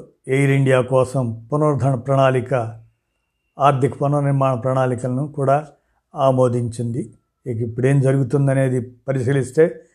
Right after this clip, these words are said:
కనీసం ఏడాది పాటు ఎయిర్ ఇండియా ఉద్యోగులందరినీ టాటా గ్రూప్ కొనసాగిస్తుంది. ఎయిర్ ఇండియాకు చెందిన వెడల్పైన సన్నని విమానాలు నూట పదిహేడు, ఎయిర్ ఇండియా ఎక్స్‌ప్రెస్కి చెందిన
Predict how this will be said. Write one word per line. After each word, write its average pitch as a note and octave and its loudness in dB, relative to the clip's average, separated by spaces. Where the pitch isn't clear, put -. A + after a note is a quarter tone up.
కనీసం D3+ 4
ఏడాది C#3+ 6
పాటు C#3 2
ఎయిర్ C#3 0
ఇండియా C3+ 0
ఉద్యోగులందరినీ C#3 4
టాటా C#3 -2
గ్రూప్ B2 -4
కొనసాగిస్తుంది. B2+ -4
ఎయిర్ D#3 6
ఇండియాకు D3 4
చెందిన C3+ -2
వెడల్పైన C#3 4
సన్నని C3+ 0
విమానాలు C3 0
నూట C3+ 0
పదిహేడు, C3 0
ఎయిర్ D#3 8
ఇండియా C#3+ 4
ఎక్స్‌ప్రెస్కి D3+ 0
చెందిన C#3+ -2